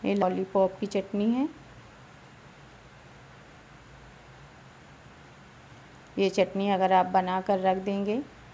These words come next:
दस से पन्द्रह दिन ख़राब नहीं होगी फ्रिज के अंदर। इसमें हम नमक डाल रहे हैं। अब ये चटनी को हम फ्राई कर लेंगे।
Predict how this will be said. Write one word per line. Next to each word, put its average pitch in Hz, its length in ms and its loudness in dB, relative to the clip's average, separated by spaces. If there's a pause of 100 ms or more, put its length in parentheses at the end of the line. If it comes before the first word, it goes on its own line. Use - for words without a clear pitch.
(360)
दस 196 180 2
से 214 160 -2
पन्द्रह 185 400 0
दिन 233 260 0 (380)
ख़राब 180 340 4
नहीं 190 220 -2
होगी 208 300 -2
फ्रिज 202 320 -4
के 214 120 -2
अंदर। 208 380 0 (3000)
इसमें 185 280 -4
हम 185 100 -2
नमक 185 360 -2
डाल 196 220 0
रहे 202 140 -4
हैं। 220 300 -6 (920)
अब 190 140 -4
ये 196 80 0
चटनी 190 400 -2
को 202 120 -4
हम 220 200 -2
फ्राई 180 320 4
कर 165 180 -2
लेंगे। 175 440 -4